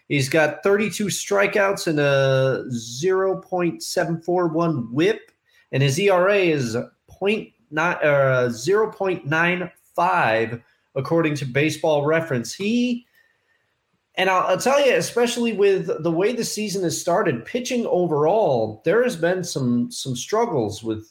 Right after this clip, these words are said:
with pitching. It's kind of been, uh, the purported aces of their teams have had, uh, up and down starts. Like, they'll, they'll look good for a start, and then they'll get shellacked the next start,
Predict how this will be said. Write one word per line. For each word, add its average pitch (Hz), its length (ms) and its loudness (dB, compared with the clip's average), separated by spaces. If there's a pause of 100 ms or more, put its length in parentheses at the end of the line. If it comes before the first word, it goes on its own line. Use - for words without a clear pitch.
(120)
with 120 200 -6
pitching. 143 400 -2
It's 101 140 -4
kind 170 240 2
of 151 80 0
been, 156 340 0 (520)
uh, 131 240 4
the 131 100 0
purported 175 680 0
aces 165 540 0
of 131 160 0
their 131 140 2
teams 196 520 -2
have 131 120 0
had, 131 540 2 (240)
uh, 113 460 2
up 165 240 2
and 175 120 2
down 165 300 4
starts. 175 500 0
Like, 113 200 -2
they'll, 110 400 2
they'll 104 280 0
look 135 200 -2
good 180 280 0
for 196 140 0
a 170 80 0
start, 175 520 0
and 123 140 0
then 139 120 2
they'll 139 140 0
get 135 200 0
shellacked 156 640 0
the 139 80 -2
next 170 300 -2
start, 170 520 0